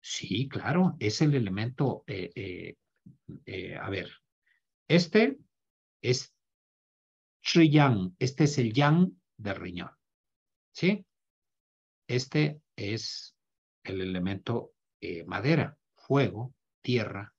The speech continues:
metal y, y el, el, el agua yin,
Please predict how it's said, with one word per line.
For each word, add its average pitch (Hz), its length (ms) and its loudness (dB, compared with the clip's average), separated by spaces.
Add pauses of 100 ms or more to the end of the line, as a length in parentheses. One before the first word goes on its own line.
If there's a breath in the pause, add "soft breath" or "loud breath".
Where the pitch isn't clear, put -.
metal 110 560 -6 (500)
y, 107 380 -6
y 180 380 4 (240)
el, 139 400 0 (220)
el, 104 400 -8
el 104 220 -2
agua 127 320 2
yin, 147 540 2